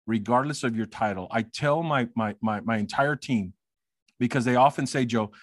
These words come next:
I can't imagine your schedule." I said, "It's no, it's no busier than your schedule." I said, "Strip our titles away. Doesn't matter what our titles. At the core,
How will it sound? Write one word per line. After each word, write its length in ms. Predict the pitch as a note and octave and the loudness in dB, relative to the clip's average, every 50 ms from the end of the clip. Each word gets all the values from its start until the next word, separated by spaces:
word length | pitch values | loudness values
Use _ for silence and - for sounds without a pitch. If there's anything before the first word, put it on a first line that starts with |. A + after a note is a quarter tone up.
| - _ _ | -20 _ _
I 80 | - - | -4 -2
can't 220 | - - G#3 G#3 | 2 4 4 6
imagine 520 | F3+ B2 A#2 A#2+ C3+ E3 F#3+ D#3 C3 A2 G#2+ | 6 6 6 6 6 4 4 4 2 2 2
your 140 | G#2 G2+ | 2 0
schedule." 480 | G2+ - - C3+ D3+ D#3+ B2+ G2+ F#2 - - | -4 -2 -2 -2 -2 -2 -2 -6 -8 -4 -6
I 60 | C3 | -6
said, 220 | C3 - D3 B2 - | -2 -2 -2 -2 -2
"It's 220 | - C#3+ - - D3 | -4 -6 -6 -4 -2
no, 300 | D3 D#3 F3 E3+ E3 - | 0 2 2 0 0 -2
it's 160 | C3 A#2+ - C#3 | -6 -6 -4 -4
no 120 | C#3 C#3+ | -4 -2
busier 400 | C3 C3 C#3+ C#3+ C#3 D3 C#3+ C3 | 0 0 -2 0 0 -2 -2 0
than 160 | B2+ A#2+ A#2+ | 4 4 4
your 140 | A#2+ B2 B2+ | 4 4 0
schedule." 500 | B2 - - A2 G2+ F#2 F#2 F2+ F2 F#2 _ _ _ _ _ _ _ _ _ _ _ _ _ | -2 -6 -8 -8 -8 -8 -12 -16 -18 -20 _ _ _ _ _ _ _ _ _ _ _ _ _
I 80 | - - | 0 0
said, 260 | - - C3+ A#2 - - - - _ _ _ _ _ _ _ _ | 2 4 2 2 2 -4 -14 -20 _ _ _ _ _ _ _ _
"Strip 460 | - - - - - F3+ G3 G3 - | -6 -6 -6 0 4 4 4 6 6
our 120 | F#3+ D#3+ C#3 | 4 2 2
titles 460 | - - D#3 D3+ D3+ D#3+ D#3+ D#3 D3 | 2 4 4 4 6 4 2 0 0
away. 360 | D3+ C3+ A#2+ G2+ F#2+ G2 - _ - - | 0 2 2 0 0 -4 -10 _ -20 -4
Doesn't 280 | G2 B2+ C3+ C#3+ F3 B2 | 0 0 0 0 0 0
matter 240 | B2+ C#3 D#3 D#3 D3+ | 2 2 4 4 4
what 220 | B2 A#2 C3 C#3 | 4 4 4 4
our 100 | C#3+ C#3+ | 4 2
titles. 520 | C3+ - C#3 A#2 A2 G2+ F#2+ F#2+ F#2+ - - - | 2 0 -2 -2 -2 -2 -6 -10 -12 -16 -4 -2
At 180 | A#2+ A#2+ - _ | -2 -2 0 _
the 140 | A2+ A2 - _ | -4 -4 -4 _
core, 560 | - - - C#4+ D4+ G3 A#2+ G2+ F#2+ F#2+ - | -6 0 2 4 6 6 4 4 2 -2 -6